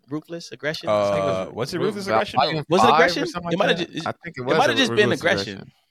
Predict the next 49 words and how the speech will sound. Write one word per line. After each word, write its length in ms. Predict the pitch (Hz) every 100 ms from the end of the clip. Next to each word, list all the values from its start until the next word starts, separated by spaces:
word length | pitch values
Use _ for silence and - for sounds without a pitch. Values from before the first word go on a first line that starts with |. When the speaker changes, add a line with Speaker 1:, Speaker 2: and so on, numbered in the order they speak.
| _ _ _ _ _ _
Speaker 1:
But, 160 | 127 147
like, 100 | 131
I 80 | 170
know, 160 | 202
I 140 | 147 196
know 120 | 196
Boo 220 | 147 202
Capone 420 | 196 180 196 202
did 100 | 180
Speaker 3:
Let 60 | 117
Speaker 1:
the 60 |
Speaker 3:
me 40 | 120
Speaker 1:
Big 100 | 185
Speaker 3:
see. 120 | 151
Speaker 1:
Show 140 | 123 147
theme 320 | 139 135 123
with, 140 | 123
like, 160 | 123 113
Mac 240 | 143 156
ten 400 | - 190 120 98
and, 180 | 110 117
like, 220 | 117 110
the 60 | 101
West 180 | 135 110
Speaker 3:
Yep. 100 | 127
Speaker 1:
Side 180 | 151
Connection. 480 | 151 156 160 - 92 _ _ _
So 120 | 165
look, 240 | 208 131 123 -
Boo 120 | 220
Capone 400 | 220 214 226 233
is 80 | -
tapped 320 | 320 - 156
in 120 | 156
with 120 | 139
wrestling. 320 | 123 139 143
Yo, 160 | 143 117
Boo 160 | 139 143
Capone, 360 | - 135 117
come 140 | - 160
on 60 |
this 100 | 151
podcast, 520 | - 123 104 101 85 98
man. 120 | 104
I 40 |
wanna 160 | 127 120
talk 240 | 127 113
to 80 | -
you. 160 | 95